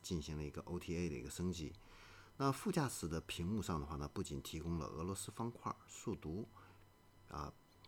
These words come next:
等等这样的一些游戏，还增加了导航、音频、舒适的一个设置啊，可以独立通过蓝牙耳机来收听独立音乐，也可以搜索导航目的地，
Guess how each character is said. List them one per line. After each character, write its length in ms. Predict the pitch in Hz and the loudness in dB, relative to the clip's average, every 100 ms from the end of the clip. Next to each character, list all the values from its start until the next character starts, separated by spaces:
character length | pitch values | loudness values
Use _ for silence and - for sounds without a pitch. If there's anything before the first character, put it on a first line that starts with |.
| - - - - - - - - | -20 -20 -20 -20 -20 -20 -8 2
等 160 | 117 | 4
等 120 | 117 | 4
这 80 | 78 | 6
样 140 | 90 82 | 6 6
的 80 | |
一 20 | 85 | 4
些 240 | - 98 | 2 4
游 160 | 87 92 | 4 2
戏， 240 | - 101 - | 0 -2 -2
还 160 | 95 | -2
增 180 | 90 120 | 2 2
加 200 | 123 110 | 4 4
了 200 | 92 82 - | 4 4 2
导 160 | 87 | 2
航、 380 | 82 - 92 127 - | 2 0 2 0 0
音 200 | 123 139 | 2 2
频、 300 | - 85 90 | 0 -2 -2
舒 260 | - - 127 | -4 -2 -2
适 220 | - 135 | 0 0
的 100 | 78 | 2
一 60 | 71 | 0
个 80 | 76 | -2
设 320 | - - 71 | -2 -2 -2
置 180 | - - - - - - | -6 -14 -16 -20 -20 -12
啊， 200 | - - - | -8 -8 0
可 100 | 123 | 6
以 320 | 117 90 87 | 8 8 6
独 220 | 85 113 147 | 4 4 8
立 200 | 131 101 | 8 6
通 240 | - 110 | 4 2
过 200 | 101 90 | 4 4
蓝 120 | 92 | 6
牙 80 | 131 | 4
耳 160 | 104 76 | 4 2
机 380 | - 104 104 - - - - | -2 -2 -2 -4 -16 -14 -2
来 160 | 85 | 0
收 260 | 87 - 98 | 2 4 2
听 300 | - 95 95 | 2 2 2
独 160 | 92 95 | 2 2
立 140 | 92 | 6
音 160 | 95 95 | 6 6
乐， 180 | 85 - - - - - | 4 0 -16 -18 -18 -4
也 320 | 90 90 90 | 2 4 4
可 260 | 90 - 107 | 2 4 6
以 420 | 98 82 80 80 | 8 6 4 2
搜 300 | 76 113 110 | 2 2 2
索 260 | - 80 82 | 2 2 2
导 280 | - 71 71 | 2 0 0
航 400 | - 76 90 - - - - - - - - - - - | 0 2 2 0 -10 -20 -18 -18 -18 -20 -20 -20 -20 2
目 160 | 156 120 | 6 8
的 100 | 117 | 6
地， 200 | 151 | 2